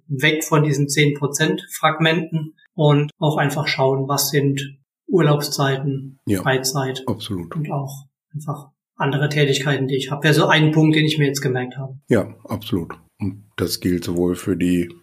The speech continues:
Speaker 2: beide Richtungen, ne? Also sowohl für den Scope, für die Aufgaben, als auch für die, für die echte Kapazität. Es macht einfach keinen Sinn,
Speaker 1: Ja.
Speaker 2: Leute zu hundert Prozent zu verplanen. Das ist also für ein Projekt, ne?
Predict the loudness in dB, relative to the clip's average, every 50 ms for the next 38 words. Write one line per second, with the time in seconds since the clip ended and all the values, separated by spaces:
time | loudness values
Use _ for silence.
0 | _ _ 0 2 2 2 2 2 0 0 -2 -2 -4 -2 0 0 0 0 0 -2
1 | -4 -6 -6 -6 -8 -8 -8 -6 -4 -2 -2 -2 -2 -4 -8 -8 -8 -6 -4 -4
2 | -4 -4 -4 -4 -2 0 0 -2 -2 -4 -8 -4 -4 -2 -2 -2 -4 -4 -6 -6
3 | -4 -4 -2 -2 -2 -2 -4 -4 -6 -8 -8 -8 -10 -10 -12 -18 -20 -20 -14 -12
4 | -10 -10 -8 -6 -6 -6 -6 -8 -12 _ _ -4 -2 -2 -2 -2 0 0 0 0
5 | -2 -2 -4 -4 -2 -2 -4 -2 -2 -4 -4 -6 -10 -8 -6 -6 -6 -6 -8 -14
6 | -18 -18 _ -16 -14 -10 -8 -8 -8 -6 -8 -8 -8 -8 -10 -10 -6 -4 -4 -2
7 | -2 -2 -2 0 0 0 0 0 -2 -8 -16 _ _ _ _ -2 2 2 2 2
8 | 0 -6 -12 -16 -18 -8 -2 0 0 0 0 -2 -4 -4 -4 -4 0 2 2 2
9 | 2 0 -2 -2 -4 -4 -4 -2 -4 -6 -6 -6 -10 -10 -10 -8 -10 -10 -8 -8
10 | -6 -6 -6 -4 -6 -8 -8 -10 -16 _ -18 -18 -16 -14 -14 -12 -12 -12 -12 -12
11 | -12 -10 -10 -8 -6 -6 -6 -6 -4 -2 -2 -2 -2 -2 -4 -2 -2 0 0 0
12 | 0 -2 -4 -6 -6 -6 -4 -6